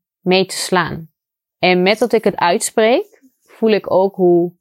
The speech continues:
bizar het eigenlijk is. Want ja, als het je niet aanstaat, is een podcast super makkelijk om gewoon te stoppen.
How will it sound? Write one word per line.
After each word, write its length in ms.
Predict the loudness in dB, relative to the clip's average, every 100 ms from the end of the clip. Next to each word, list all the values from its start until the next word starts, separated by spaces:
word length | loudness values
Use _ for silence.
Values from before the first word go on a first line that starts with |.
| _ _ _ _ _ _ _ _
bizar 540 | -2 0 2 2 0 0
het 160 | -4
eigenlijk 420 | -2 -4 -2 -6 -4
is. 340 | -4 -4 -4
Want 460 | -2 0 -2 -8 _ _
ja, 400 | -4 -2 -2 -6 _ _ _ _ _ _ _ _ _ _ _ -2
als 200 | -2 -2
het 120 | -2
je 80 | 0
niet 180 | 2 0
aanstaat, 720 | 0 -2 -4 -4 -4 -10 -20 _ _ _ _
is 200 | -2 -2
een 160 | 0 -2
podcast 600 | -2 -4 -2 -4 -6 -14
super 540 | -12 -6 -2 -2 -2 -2
makkelijk 380 | -2 0 0
om 160 | 0 -2
gewoon 260 | 0 -2 -2
te 80 |
stoppen. 460 | -2 -2 -2 -4